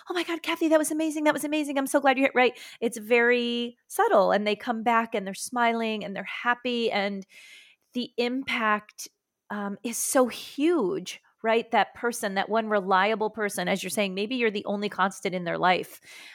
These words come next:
Uh, you never know what's going on behind the scenes for the people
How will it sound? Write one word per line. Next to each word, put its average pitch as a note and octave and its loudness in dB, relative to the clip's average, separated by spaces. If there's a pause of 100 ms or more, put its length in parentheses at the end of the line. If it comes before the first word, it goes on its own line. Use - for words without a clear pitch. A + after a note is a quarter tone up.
(120)
Uh, F3 -6
you F#3 -6
never G#3+ 2
know G3+ 4
what's F3+ -2
going G3 -4
on F3+ 0
behind F3+ -4
the F3 -6
scenes F3+ -6
for E3+ -4
the D#3+ -8
people F3 -6